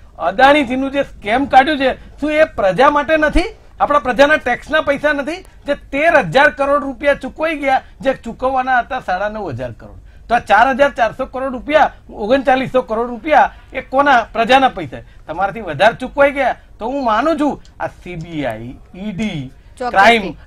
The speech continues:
Speaker 1: આ બધી જે એજન્સીઓ છે, કેટલી જગ્યાએ મોકલી ચૂક્યા છીએ.
Speaker 2: હમ.
Speaker 1: તો આની અંદર તાત્કાલિક ઈ ડી કેમ ના આવે, સી બી આઈ કેમ ના આવે,
Speaker 2: બરાબર.
Speaker 1: કેમ તપાસ ના કરે?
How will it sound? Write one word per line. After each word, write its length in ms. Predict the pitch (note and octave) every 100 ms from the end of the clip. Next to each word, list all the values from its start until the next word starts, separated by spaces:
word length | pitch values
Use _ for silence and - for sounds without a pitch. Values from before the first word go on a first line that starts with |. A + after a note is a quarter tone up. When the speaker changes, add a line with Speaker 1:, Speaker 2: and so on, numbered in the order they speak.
| -
Speaker 1:
આ 200 | A3 E4
બધી 360 | F4+ D4 D4 D#4+
જે 100 | E4+
એજન્સીઓ 720 | D4 E3+ A#3 A#3+ A3+ A#3 G#3
છે, 360 | D#3+ F3 A#3 C#4 - -
કેટલી 380 | D4+ D4 D4+ E4
જગ્યાએ 420 | E4 C#4+ F4 E4+
મોકલી 360 | E4+ D#4 E4 F4
ચૂક્યા 320 | D#4 G3+ C#4+
છીએ. 260 | - A2+ - -
Speaker 2:
હમ. 180 | B3 F3+
Speaker 1:
તો 280 | F3+ C4+ C#4+ -
આની 800 | A3 B3+ D#4 E4 E4+ E4+ E4+ E4
અંદર 380 | C#4 C#4 D4
તાત્કાલિક 800 | - - G#3 G3 - B3+ C4+ -
ઈ 80 | B3
ડી 120 | D4
કેમ 360 | C#4 E4 E4 D4+
ના 340 | C4+ A#3 G3+ G#3+ -
આવે, 320 | E3 D#3 F3+ F3+ - - -
સી 80 | A3+
બી 140 | B3+ D#4
આઈ 140 | D#4+
કેમ 300 | - D#4+ F4
ના 100 | D#4
આવે, 340 | B3+ G3+ G3+ F#3
Speaker 2:
બરાબર. 120 | A3
Speaker 1:
કેમ 180 | G#3+ F4
તપાસ 420 | E4+ D#4 D#4+ D#4
ના 180 | C#4 C4+
કરે? 300 | - G#3+ G#3